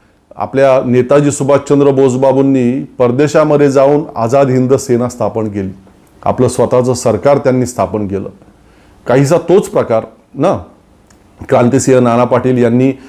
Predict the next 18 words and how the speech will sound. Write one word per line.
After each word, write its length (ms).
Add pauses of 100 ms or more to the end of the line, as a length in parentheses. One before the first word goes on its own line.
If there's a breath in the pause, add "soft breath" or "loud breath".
(160 loud breath)
आपल्या 380
या 220
भूमीमध्ये 560
भूमिगत 520
राहून 260
केलाच 320
ना. 120 (800 soft breath)
स्वतःचं 420
सरकार, 400 (440)
प्रतिसरकार, 640 (580 soft breath)
आपली 340
सेना, 240
तुफान 720
सेना 260 (680 soft breath)
आणि 220
त्यानंतरचा 720
त्यांचा 300
सगळा 420